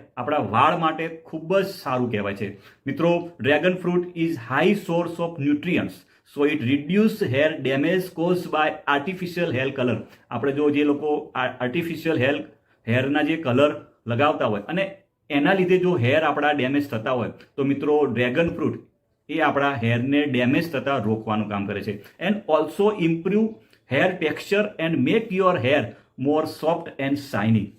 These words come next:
મિત્રો, તમારા વાળને એકદમ સોફ્ટ બનાવવાનું કામ કરે છે અને એકદમ શાઇની બનાવવાનું કામ કરે છે. મિત્રો, આઠમા નંબરના ફાય-,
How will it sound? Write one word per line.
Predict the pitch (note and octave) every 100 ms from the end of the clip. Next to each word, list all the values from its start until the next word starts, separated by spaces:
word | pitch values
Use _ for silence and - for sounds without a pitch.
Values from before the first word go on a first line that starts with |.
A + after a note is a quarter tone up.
| _ B2
મિત્રો, | A#2 D3
તમારા | C#3+ C3 C3+
વાળને | A#2 A2 A#2+ C3
એકદમ | C#3 C3 B2 C3+
સોફ્ટ | A#2 B2 B2+ C#3+
બનાવવાનું | C#3 C#3+ C#3+ C#3+
કામ | C#3+ C#3+
કરે | C#3
છે | C3+ C#3+
અને | D3 - - C3+
એકદમ | - B2 D3 G#3 -
શાઇની | - G#2 A2
બનાવવાનું | G#2+ G2 F#2 G2
કામ | - -
કરે | F#2
છે. | - - - - _ _ _ -
મિત્રો, | C3+ D#3+ F#3 G#3 G#3 - _ -
આઠમા | D#3+ E3 A3
નંબરના | G#3+ G3+ G3
ફાય-, | F#3+ E3+ D#3+